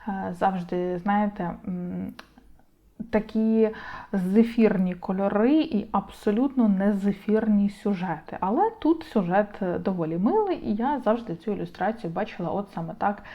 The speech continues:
е, як ви її бачите. Я, до речі, вперше, е,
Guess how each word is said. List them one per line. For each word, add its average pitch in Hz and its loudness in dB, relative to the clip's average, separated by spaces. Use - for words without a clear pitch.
е, 180 -2
як 202 2
ви 185 2
її 175 0
бачите. 156 -4
Я, 247 4
до 247 4
речі, 254 2
вперше, 175 2
е, 226 4